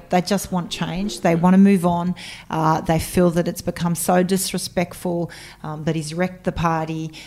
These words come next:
um, and that, that they're ready for a, a, a more proactive future and approach.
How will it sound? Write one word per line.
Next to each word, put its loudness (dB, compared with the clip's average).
um, 0
and 4
that, 2
that 0
they're 4
ready 2
for -2
a, -2
a, -4
a 0
more 0
proactive -2
future -2
and -2
approach. -2